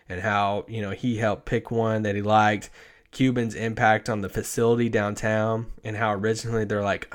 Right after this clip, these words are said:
"Oh, you know, I don't know, you know, we're just gonna go kinda halfway with this facility, kinda, you know, make it whatever." And then Cuban's like, "No, we're gonna go all out. Like, we're, <laughs> I want a nice, you know, thing." And because he, you know, he's all in on esports, and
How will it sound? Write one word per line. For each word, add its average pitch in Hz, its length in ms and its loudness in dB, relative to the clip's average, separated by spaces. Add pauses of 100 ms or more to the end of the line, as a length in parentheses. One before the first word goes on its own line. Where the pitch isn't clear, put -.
(100)
"Oh, 170 160 -2
you 160 160 0
know, 156 160 0
I 143 140 0
don't 151 160 -4
know, 135 300 2
you 135 100 2
know, 123 200 4
we're 131 120 4
just 131 180 -6
gonna 127 160 -2
go 123 180 4
kinda 120 280 -2
halfway 123 400 2
with 123 140 2
this - 180 -6
facility, 127 580 4
kinda, 117 340 0 (300)
you 160 80 0
know, 123 120 6
make 123 240 4
it 127 40 2
whatever." 120 360 6
And 113 180 -2
then 104 100 -2
Cuban's 113 360 0
like, 101 240 0
"No, 104 260 4
we're 123 140 4
gonna 131 160 2
go 117 100 4
all 107 240 8
out. 101 280 6
Like, 82 200 -4
we're, 117 140 4
<laughs> 117 300 8
I 104 100 2
want 113 240 6
a 110 160 2
nice, 104 480 2 (120)
you 110 100 0
know, 98 120 0
thing." 107 320 0
And 95 140 -4 (240)
because - 280 8
he, - 200 2
you 127 180 6
know, 120 80 8
he's 127 220 6
all 131 180 10
in 131 160 6
on 104 160 4
esports, 110 640 2
and 98 180 2